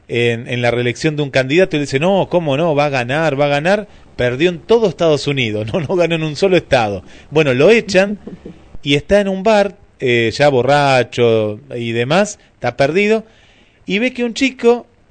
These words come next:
un, un video de, de YouTube, por eso está, es, es contemporánea, un video de YouTube,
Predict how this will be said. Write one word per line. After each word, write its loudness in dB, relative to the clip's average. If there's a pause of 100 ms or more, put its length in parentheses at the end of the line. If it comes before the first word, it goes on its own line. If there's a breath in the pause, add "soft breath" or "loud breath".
un, -4
un -8
video 2
de, 0
de -2
YouTube, -2
por 0
eso -2
está, 0
es, -6
es -8
contemporánea, -2
un -6
video 2
de 2
YouTube, -2